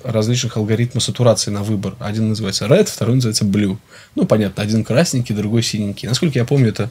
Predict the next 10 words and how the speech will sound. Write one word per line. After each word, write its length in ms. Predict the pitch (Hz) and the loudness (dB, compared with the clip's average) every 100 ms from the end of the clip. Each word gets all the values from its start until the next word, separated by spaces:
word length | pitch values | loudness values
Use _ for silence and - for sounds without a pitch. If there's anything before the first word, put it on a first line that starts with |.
| - - - | -8 -18 -2
четные 380 | - 143 120 110 | 4 4 6 2
и 20 | |
нечетные 400 | 117 117 123 113 | 2 2 2 2
гармоники, 500 | 104 113 214 220 - - | 4 4 6 4 0 -4
которые 280 | 104 107 | -4 0
мы 100 | 107 | 0
можем 280 | 104 104 98 | 0 -2 -4
добавлять 500 | 107 113 123 123 98 | 0 4 6 4 2
к 40 | - | -4
сигналу, 480 | 123 135 196 143 | -2 2 2 2